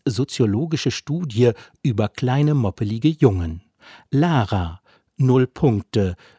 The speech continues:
es sei denn, man entdeckte in der Titelheldin die Verkörperung der dritten Lebensphase, aber das wollen wir Corinna Harfuch nicht antun. Die Überschrift zu Rodecks Artikel:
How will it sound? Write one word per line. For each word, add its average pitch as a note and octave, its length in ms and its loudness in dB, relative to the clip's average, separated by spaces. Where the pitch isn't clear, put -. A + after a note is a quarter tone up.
es A2 160 -4
sei G#2+ 220 2
denn, G#2+ 240 0
man G2+ 160 -2
entdeckte A#2 480 -4
in A2 160 -2
der G2+ 140 -4
Titelheldin A#2 840 0
die G#2+ 80 -8
Verkörperung C#3+ 880 -2
der A2 140 0
dritten C3 400 -2
Lebensphase, A2 1040 -2
aber A2 200 -4
das G2+ 180 -4
wollen G#2+ 240 2
wir G#2 120 0
Corinna G#2+ 440 -2
Harfuch A2+ 520 -4
nicht - 280 -4
antun. F#2 640 -4
Die G2 220 -4
Überschrift B2 640 -4
zu - 100 -8
Rodecks G2 500 -4
Artikel: A#2+ 640 -2